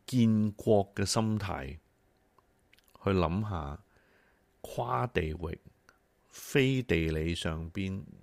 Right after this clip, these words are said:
要去定義嘅呢啲人群嘅網絡，用建國嘅心態去建立呢啲網絡。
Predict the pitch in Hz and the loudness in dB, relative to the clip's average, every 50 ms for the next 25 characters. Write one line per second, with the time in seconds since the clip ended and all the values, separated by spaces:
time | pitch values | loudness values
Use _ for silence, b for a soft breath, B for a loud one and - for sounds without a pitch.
0 | - - 85 90 92 98 95 90 85 - 120 101 92 92 - - 104 85 82 80 | -18 -14 -10 -6 -2 0 0 0 0 2 4 4 4 4 2 2 2 2 2 2
1 | 82 82 80 80 80 80 78 76 76 80 82 82 80 82 b b b b b b | -4 -6 -6 -6 -6 -6 -6 -6 -4 -4 -4 -4 -4 -8 b b b b b b
2 | b b b 117 113 120 113 127 127 113 101 95 80 69 65 67 67 - - - | b b b -4 -4 -2 0 -2 -2 0 2 0 0 0 -2 -10 -10 -12 -12 -12
3 | - - 76 76 78 82 80 85 85 85 85 73 69 69 71 82 82 82 80 82 | -12 -12 -12 -12 -8 -8 -4 -2 0 0 0 0 0 -4 -4 -4 -4 -4 -4 -6
4 | 82 _ _ _ _ _ _ _ _ _ _ _ _ _ _ _ _ - 101 92 | -10 _ _ _ _ _ _ _ _ _ _ _ _ _ _ _ _ 0 0 2
5 | 87 87 90 - _ _ _ _ _ _ - - 104 98 90 92 92 87 - - | 2 0 -2 -6 _ _ _ _ _ _ -2 0 2 2 2 0 -2 -4 -4 -2
6 | 101 90 82 - - 85 - - 98 98 95 - 87 76 67 67 - b b b | 0 0 0 -2 -6 -6 -4 -4 -4 -4 -4 -6 -8 -10 -12 -14 -16 b b b
7 | b b b b b - 90 85 - _ - - 92 90 80 80 80 76 - - | b b b b b -2 -2 -2 -2 _ -6 0 0 0 2 0 -2 -4 -6 -8
8 | 92 90 85 87 85 85 78 71 - 80 78 82 82 | -10 -8 -6 -6 -6 -6 -6 -8 -8 -10 -10 -10 -12